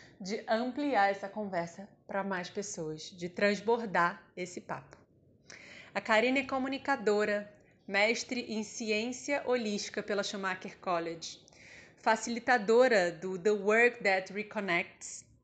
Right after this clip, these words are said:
que é uma escola da Joanna Macy, uma das nossas referências em ecologia profunda. É especialista em ecologia profunda, palestrante, educadora pra sustentabilidade pelo Gaia Education, que foi onde a gente se conheceu,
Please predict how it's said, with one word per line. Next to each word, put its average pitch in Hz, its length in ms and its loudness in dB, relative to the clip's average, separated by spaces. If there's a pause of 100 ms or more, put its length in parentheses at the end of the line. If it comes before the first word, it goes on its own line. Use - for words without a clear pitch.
(760)
que 185 320 -2
é 190 320 6
uma 190 160 -4
escola 190 360 2
da 202 120 0
Joanna 180 400 -2
Macy, 233 680 -2
uma 190 160 -6
das 185 160 -6
nossas 185 280 -8
referências 190 760 -2
em 208 120 -4
ecologia 185 400 -6
profunda. 214 680 -8 (540)
É - 240 -2
especialista 277 920 0
em 208 240 -4
ecologia 202 420 -4
profunda, 214 580 -6
palestrante, 208 1300 0
educadora 196 520 -2
pra 214 140 -8
sustentabilidade 190 840 -4
pelo 190 220 -6
Gaia 185 240 2
Education, 208 800 -2 (440)
que 247 100 -8
foi 202 300 0
onde 190 180 -4
a - 20 -8
gente 185 220 -12
se - 140 -16
conheceu, 190 720 0